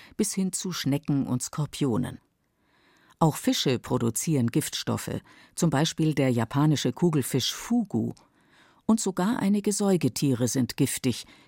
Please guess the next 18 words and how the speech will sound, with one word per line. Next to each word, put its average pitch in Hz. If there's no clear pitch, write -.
wie 135
das 123
Schnabeltier, 139
das -
in 127
Australien 120
lebt. -
Nicht 240
immer 202
dienen 160
die 147
Gifte 160
diesen 147
Tieren 165
nur 143
zum 143
eigenen 131
Schutz. -